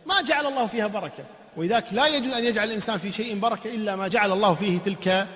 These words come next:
البركة. موسى صلوات الله وسلامه عليه لما أمره الله تبارك وتعالى في ذلك الوقت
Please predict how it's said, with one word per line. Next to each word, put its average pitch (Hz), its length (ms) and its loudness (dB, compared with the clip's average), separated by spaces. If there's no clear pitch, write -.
البركة. 123 480 -6
موسى 294 300 4
صلوات 247 460 2
الله 226 240 0
وسلامه 214 540 -2
عليه 202 260 -6
لما 214 340 2
أمره 247 260 6
الله 226 180 4
تبارك 202 420 2
وتعالى 196 520 2
في 190 160 -6
ذلك 190 320 0
الوقت 190 300 0